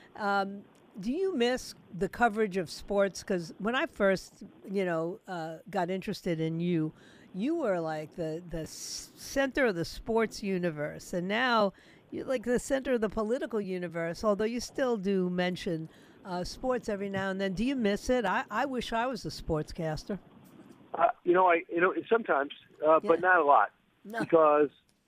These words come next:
Speaker 2: you know, I really feel like, uh, I, you know, it's almost like something you do when some things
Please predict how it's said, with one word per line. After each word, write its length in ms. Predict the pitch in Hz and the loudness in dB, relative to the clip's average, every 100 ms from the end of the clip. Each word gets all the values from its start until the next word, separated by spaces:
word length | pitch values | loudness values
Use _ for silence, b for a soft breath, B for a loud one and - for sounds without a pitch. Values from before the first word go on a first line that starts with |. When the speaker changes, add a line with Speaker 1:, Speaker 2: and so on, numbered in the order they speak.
| _ _ - | _ _ 2
Speaker 2:
you 80 | |
know, 320 | 160 156 156 - _ _ _ _ _ 330 294 - _ _ _ _ _ | 4 4 2 -2 _ _ _ _ _ -16 -16 -18 _ _ _ _ _
I 100 | 156 | 2
really 340 | 165 175 165 156 - | 6 8 6 2 -2
feel 440 | 156 156 151 147 | 2 4 4 2
like, 260 | 131 127 123 135 | 2 0 -2 -2
uh, 320 | 120 113 113 - _ _ _ _ _ _ _ _ _ _ - _ _ _ _ _ | 0 0 -2 -6 _ _ _ _ _ _ _ _ _ _ -20 _ _ _ _ _
I, 80 | 143 | 2
you 140 | 151 156 | 6 6
know, 160 | 151 | 6
it's 140 | 143 165 | 6 4
almost 200 | 160 151 | 4 4
like 140 | 139 | 4
something 240 | 160 147 151 | 4 0 -2
you 120 | 143 | -2
do 260 | 147 143 139 | 2 4 4
when 160 | 127 - | 2 2
some 160 | 143 | 0
things 200 | 151 139 | 0 -2